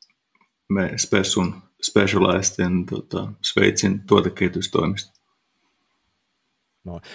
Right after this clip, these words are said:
Speaker 2: okei. Noniin, eli se, minkä takia sä oot, Tero, mukana tässä,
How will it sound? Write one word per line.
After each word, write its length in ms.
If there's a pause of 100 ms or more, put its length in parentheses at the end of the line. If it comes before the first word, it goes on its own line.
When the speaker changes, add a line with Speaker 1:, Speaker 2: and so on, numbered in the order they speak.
(160)
Speaker 2:
okei. 280 (360)
Noniin, 380 (240)
eli 280 (200)
se, 420
minkä 280
takia 360
sä 320
oot, 220
Tero, 200
mukana 420
tässä, 380